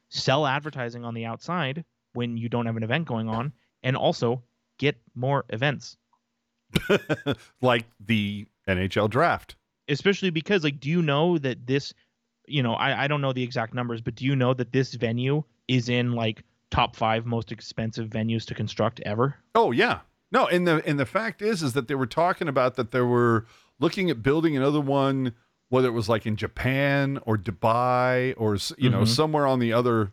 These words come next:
Speaker 2: side of the planet. Um, or I, I guess on the bottom
Speaker 1: London.
Speaker 2: side if you're a flat earther.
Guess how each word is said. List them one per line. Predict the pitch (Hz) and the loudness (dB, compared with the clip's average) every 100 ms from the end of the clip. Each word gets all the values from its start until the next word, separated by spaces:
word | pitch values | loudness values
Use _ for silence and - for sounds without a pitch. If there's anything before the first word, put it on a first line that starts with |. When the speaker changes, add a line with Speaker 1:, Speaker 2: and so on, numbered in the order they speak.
| _ | _
Speaker 2:
side | - 151 127 | -4 0 2
of | 113 | 0
the | 98 | -4
planet. | - 135 180 85 - _ _ _ _ _ _ _ _ _ _ _ _ _ - | -2 -2 -2 -4 -10 _ _ _ _ _ _ _ _ _ _ _ _ _ 0
Um, | 104 98 95 90 - | 4 4 4 0 0
or | 120 113 | 2 4
I, | 110 95 | 2 -2
I | 104 | -2
guess | 101 110 104 | 0 0 0
on | 131 | 0
the | 104 | 0
bottom | 95 110 131 127 | 2 4 4 4
Speaker 1:
London. | 120 110 | 6 6
Speaker 2:
side | 107 | 4
if | 104 | 0
you're | 110 98 | 0 0
a | |
flat | - 117 98 107 | 2 2 2 2
earther. | 131 - 101 | 0 0 -4